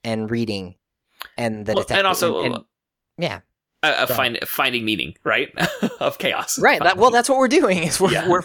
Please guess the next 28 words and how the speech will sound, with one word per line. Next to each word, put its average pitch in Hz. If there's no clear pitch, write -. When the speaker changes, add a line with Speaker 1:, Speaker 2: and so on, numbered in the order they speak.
Speaker 1:
we 170
find 165
meaning. 143
And 127
that's 170
what 185
a 156
detective 147
does, 117
is -
he 139
sees 196
something 131
horrible 139
and 113
gruesome, 143
and 143
he 139
tries 147
to, -
or, 123
or 123
she 120
tries 156
to 160
find 143
meaning 113
in, 135